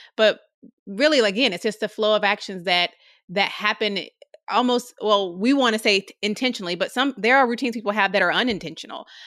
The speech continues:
There are patterns and habits. Think about that. E-, even when someone feels a certain way, they do certain things. "Every time I feel this way, I go buy this. Or every time I feel this way, I go eat this."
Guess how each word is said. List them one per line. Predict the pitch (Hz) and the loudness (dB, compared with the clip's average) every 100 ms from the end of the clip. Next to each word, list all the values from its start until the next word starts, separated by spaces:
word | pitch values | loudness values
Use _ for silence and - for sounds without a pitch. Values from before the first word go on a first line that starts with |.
| - | 0
There | 220 | 2
are | 220 | 2
patterns | - 214 226 170 170 | 2 0 2 0 -2
and | 185 | -4
habits. | 196 226 185 - | 0 0 0 -2
Think | 208 226 | -2 0
about | 180 165 | 0 0
that. | - | -4
E-, | 190 226 | -8 -4
even | 226 254 226 | -2 -2 -2
when | 214 | -2
someone | 226 214 214 | -4 -4 -6
feels | - 247 240 | 0 0 2
a | 185 | -2
certain | 175 160 | -6 -4
way, | 165 151 | -4 -4
they | 180 | -4
do | 170 196 | -4 -6
certain | 185 - | -6 -10
things. | 165 143 185 | -10 -10 -8
"Every | 196 | -8
time | 214 | -6
I | 190 | -6
feel | - 233 | -2 0
this | 220 214 | 0 -2
way, | 196 190 | -4 -2
I | 175 | -2
go | 180 | -2
buy | 170 170 | 2 0
this. | 156 92 - - - - | 0 -8 -12 -20 -12 -4
Or | |
every | 208 | -2
time | 208 | -2
I | 190 | -4
feel | 240 240 | -2 -2
this | 240 | -2
way, | 226 214 185 | 0 0 0
I | |
go | 180 180 | -4 -4
eat | 185 - | -8 -10
this." | - - | -12 -12